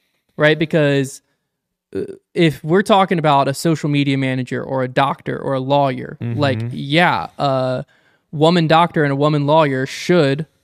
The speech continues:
Speaker 1: always make the same amount. I know it doesn't always happen, what, but it should always happen. That doesn't matter gender there,
Speaker 2: Mm-hmm.
Speaker 1: right? When you're looking at this, this isn't you sign up to be a professional disc golfer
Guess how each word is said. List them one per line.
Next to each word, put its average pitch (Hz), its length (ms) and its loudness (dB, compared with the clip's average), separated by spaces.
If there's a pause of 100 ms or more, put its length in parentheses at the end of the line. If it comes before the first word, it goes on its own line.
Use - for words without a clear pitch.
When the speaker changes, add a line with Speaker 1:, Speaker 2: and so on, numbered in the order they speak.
Speaker 1:
always 151 400 2
make 156 200 -2
the 147 60 -4
same 156 240 -2
amount. 151 300 -2
I 143 80 -4
know 151 200 0
it - 40 0
doesn't 143 160 -2
always 135 160 -4
happen, 190 300 -2
what, 147 260 -4
but 147 320 -4
it 139 140 -4
should 208 260 2
always 147 260 2
happen. 170 300 0
That 131 140 -6 (600)
doesn't 160 280 4
matter 156 280 2
gender 139 340 -2
there, - 260 -12 (200)
Speaker 2:
Mm-hmm. 131 240 -8
Speaker 1:
right? 139 260 4 (520)
When 175 140 4
you're 160 100 4
looking 180 300 2
at 135 160 -4
this, 190 360 4
this 180 240 0
isn't 185 360 0
you 139 200 0
sign 165 380 0
up 156 120 0
to 156 60 -6
be 147 120 2
a - 20 2
professional 139 400 -2
disc 165 240 -4
golfer 135 420 -2